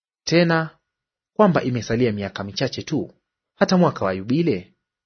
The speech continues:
ndipo atafanya hesabu naye kama hesabu ya miaka yake ilivyo, ndivyo atakavyolipa tena bei ya ukombozi wake. Kama mtumishi aliyeajiriwa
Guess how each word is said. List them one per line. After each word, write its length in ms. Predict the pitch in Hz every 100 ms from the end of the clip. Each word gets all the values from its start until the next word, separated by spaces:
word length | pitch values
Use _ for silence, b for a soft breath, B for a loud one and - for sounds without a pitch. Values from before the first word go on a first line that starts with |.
| _ _ _ _
ndipo 360 | - 117 131 123
atafanya 400 | 165 - 143 135
hesabu 320 | 143 156 156
naye 480 | 156 104 90 87 _ _ _ _ _
kama 200 | 123 123
hesabu 280 | 117 135 123
ya 80 |
miaka 280 | 110 104 -
yake 280 | 117 113 95
ilivyo, 560 | 101 135 120 127 117 - _ _ _ _ _ _
ndivyo 420 | 123 123 120 123
atakavyolipa 640 | 123 117 113 123 123 127
tena 480 | - 160 101 90 - _ _ _ _ -
bei 220 | 175 117
ya 80 | 101
ukombozi 420 | - 101 101 98
wake. 460 | 95 90 90 - _ _ _ _ _ _ _ _ _ _ -
Kama 200 | 135 151
mtumishi 480 | 147 180 214 - 120
aliyeajiriwa 800 | 104 101 98 110 147 107 -